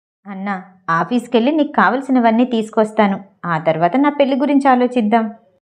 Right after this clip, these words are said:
బాయ్ చెప్పి అక్కడి నుంచి వెళ్ళిపోయాడు సంజయ్. మేఘనాకి మెలకువ వచ్చేసరికి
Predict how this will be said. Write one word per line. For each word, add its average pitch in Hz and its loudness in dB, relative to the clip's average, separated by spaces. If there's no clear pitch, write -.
బాయ్ 196 -6
చెప్పి 254 -2
అక్కడి 226 2
నుంచి 196 -2
వెళ్ళిపోయాడు 294 4
సంజయ్. 208 2
మేఘనాకి 220 -2
మెలకువ 233 2
వచ్చేసరికి 247 0